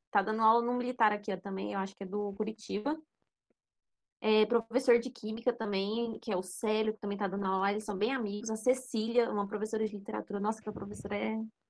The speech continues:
incrível, é outra coisa. E a Carol também, nossa, tem, tem, é muito professor, é, é, é demais pra listar, assim. Até lembrar de todos já deu uma hora já.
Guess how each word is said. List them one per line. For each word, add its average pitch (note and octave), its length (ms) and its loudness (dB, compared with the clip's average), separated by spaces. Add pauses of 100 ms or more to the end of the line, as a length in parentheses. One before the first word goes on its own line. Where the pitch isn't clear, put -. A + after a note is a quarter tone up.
(520)
incrível, A#3+ 640 6
é G3+ 40 6
outra A#3+ 320 4 (100)
coisa. F#3+ 520 0 (320)
E A3+ 100 2
a A3+ 80 6
Carol G#3+ 340 4
também, F#3 320 0
nossa, A3+ 420 2
tem, G#3+ 460 0
tem, A#3+ 180 0
é C4+ 60 6
muito A4+ 240 6
professor, E4+ 340 4
é, A#3 320 8
é, C4 180 2
é A3 100 -2
demais C#4 400 4
pra C4 120 4
listar, A#3+ 420 4
assim. A3 400 -4 (400)
Até B3 280 8
lembrar C#4+ 340 8
de D#4+ 220 2
todos D4+ 280 8
já D#4 440 6
deu B3+ 180 4
uma D4 300 4
hora A3+ 200 0
já. G#3+ 360 -2